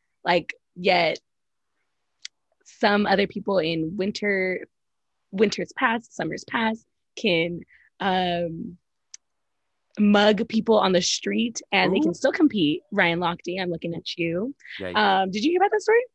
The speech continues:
Speaker 2: I did not. I didn't
Speaker 1: Did you
Speaker 2: even
Speaker 1: hear
Speaker 2: know
Speaker 1: about
Speaker 2: that
Speaker 1: that
Speaker 2: was a
Speaker 1: story?
Speaker 2: thing. Nope.
Speaker 1: About, so the last Summer Olympics, a white swimmer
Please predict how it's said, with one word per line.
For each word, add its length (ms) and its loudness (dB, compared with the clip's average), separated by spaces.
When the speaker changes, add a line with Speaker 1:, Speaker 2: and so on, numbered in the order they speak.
Speaker 2:
I 160 -4
did 240 -6
not. 340 -8
I 140 -6
didn't 140 -4
Speaker 1:
Did 120 -4
you 60 -2
Speaker 2:
even 120 -2
Speaker 1:
hear 60 -2
Speaker 2:
know 60 -2
Speaker 1:
about 120 -2
Speaker 2:
that 20 -4
Speaker 1:
that 80 -4
Speaker 2:
was 0 -
a 40 -10
Speaker 1:
story? 160 -10
Speaker 2:
thing. 140 -14
Nope. 440 -10
Speaker 1:
About, 340 -2
so 300 6
the 200 2
last 400 0
Summer 220 0
Olympics, 680 -2
a 140 2
white 520 0
swimmer 580 2